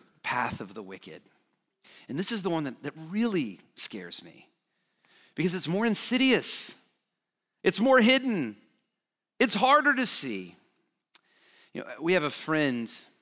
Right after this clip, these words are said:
that, um, she, she just got back from a mission trip to Bangladesh. You know, in church,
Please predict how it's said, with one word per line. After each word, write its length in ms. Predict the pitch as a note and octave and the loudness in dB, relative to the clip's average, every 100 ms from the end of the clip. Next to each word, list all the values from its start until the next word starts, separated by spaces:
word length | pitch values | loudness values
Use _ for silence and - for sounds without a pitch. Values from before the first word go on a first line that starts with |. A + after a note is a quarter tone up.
| _ _ _ - - _ A#2 | _ _ _ -20 -20 _ -6
that, 240 | C3+ C#3 C3+ | 0 2 4
um, 500 | B2+ A#2 A2 G#2+ A2 _ _ _ _ _ _ _ _ _ _ - _ _ _ _ _ _ _ | 2 0 -2 -8 -16 _ _ _ _ _ _ _ _ _ _ -20 _ _ _ _ _ _ _
she, 260 | A#2 E3+ C3 | -4 -4 -4
she 180 | - D#3 | -4 -2
just 160 | F3 - | -2 2
got 160 | F#3+ | 2
back 360 | E3+ D#3+ - - | 4 2 0 -6
from 160 | D3 | -2
a 60 | B2+ | 0
mission 320 | C3+ D3 C3+ | 2 0 0
trip 380 | A#2 A#2+ G#2 - _ _ _ | -4 -6 -8 -12 _ _ _
to 100 | C#3+ | -10
Bangladesh. 920 | G#2 C#3+ D3 B2+ A#2 G#2 F2 - - - _ _ _ _ _ _ _ _ - - - - _ _ _ _ _ _ _ _ _ | -2 0 0 0 -2 -4 -6 -12 -14 -16 _ _ _ _ _ _ _ _ -20 -20 -20 -20 _ _ _ _ _ _ _ _ _
You 100 | D3 | -2
know, 40 | E3+ | 0
in 140 | E3 | 0
church, 720 | - - A3+ D#3+ D3 - - | 0 2 4 4 2 0 -2